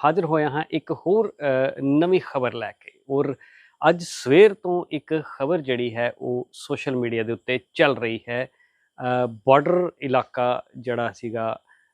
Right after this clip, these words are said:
ਆਰਸਪੁਰਾ ਦਾ, ਅਰਨੀਆ, ਅਰਨੀਆ ਤੋਂ, ਜਿਹੜਾ ਕਿ ਬਿਸ਼ਨਾਹ ਦੀ, ਅ, ਜਿਹੜੀ ਵਿਧਾਨ ਸਭਾ ਆ, ਉਹਦੇ ਇਲਾਕੇ ਵਿੱਚ ਪੈਂਦਾ ਹੈ, ਉਹਦੇ ਖਾਤੇ ਦੇ ਵਿੱਚ ਪੈਂਦਾ ਹੈ।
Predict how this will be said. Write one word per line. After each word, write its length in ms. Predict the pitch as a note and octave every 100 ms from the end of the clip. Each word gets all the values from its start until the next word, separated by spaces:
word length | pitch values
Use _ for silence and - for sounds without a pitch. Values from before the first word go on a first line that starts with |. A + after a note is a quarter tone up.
| _ -
ਆਰਸਪੁਰਾ 520 | E3 E3+ - B2 A2+
ਦਾ, 280 | A2 A2 - _ _ _ D3
ਅਰਨੀਆ, 460 | C#3 F3+ G3+ D3+ - _ _ -
ਅਰਨੀਆ 440 | C3+ D#3+ G3 F#3 A#2+
ਤੋਂ, 200 | - - _ _ _
ਜਿਹੜਾ 240 | A#2+ B2+ B2+
ਕਿ 200 | - C#3
ਬਿਸ਼ਨਾਹ 840 | B2+ A#2 G#2+ A#2+ - B2+ F3 F#3
ਦੀ, 480 | E3 D#3+ D#3+ D#3+ D#3 _
ਅ, 40 | C3
ਜਿਹੜੀ 540 | B2 C3 C3+ C#3+ C#3 - _ _ _ B2+
ਵਿਧਾਨ 380 | C3 D3+ C#3 B2
ਸਭਾ 300 | C3 C#3 C3+
ਆ, 220 | A#2+ B2+ D#3+
ਉਹਦੇ 200 | E3+ F3
ਇਲਾਕੇ 320 | A#2+ - B2+
ਵਿੱਚ 200 | A#2+ -
ਪੈਂਦਾ 260 | A#2 G2 G2+
ਹੈ, 60 |
ਉਹਦੇ 260 | A2+ C3 C#3
ਖਾਤੇ 320 | - - -
ਦੇ 100 | G#2+
ਵਿੱਚ 180 | A2 -
ਪੈਂਦਾ 280 | A#2 G2
ਹੈ। 80 | -